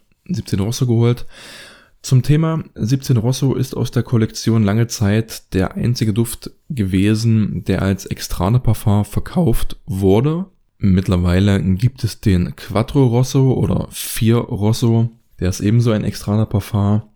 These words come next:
Und ich muss sagen, also wenn, wenn ich mir den aufsprühe, den siebzehn Rosso, das sieht immer so spektakulär aus, wenn man ein, ein Extra hat.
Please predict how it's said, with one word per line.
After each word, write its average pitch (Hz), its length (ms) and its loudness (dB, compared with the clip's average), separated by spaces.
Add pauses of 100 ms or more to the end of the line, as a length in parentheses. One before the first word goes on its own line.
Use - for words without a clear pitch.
Und 101 1000 0 (720)
ich - 160 -10
muss 101 120 0
sagen, 98 220 2
also 98 140 0
wenn, 98 180 2
wenn 107 80 2
ich 113 100 2
mir 101 240 0
den 95 180 0
aufsprühe, 104 640 2
den 98 180 2
siebzehn 101 280 -2
Rosso, 98 280 0
das 92 240 -2
sieht 104 160 -2
immer 98 240 2
so 95 220 -2
spektakulär 98 640 -2
aus, 104 140 -2
wenn 92 60 -2
man 95 120 0
ein, 92 220 -2
ein 92 180 0
Extra 101 500 -2
hat. 104 200 -2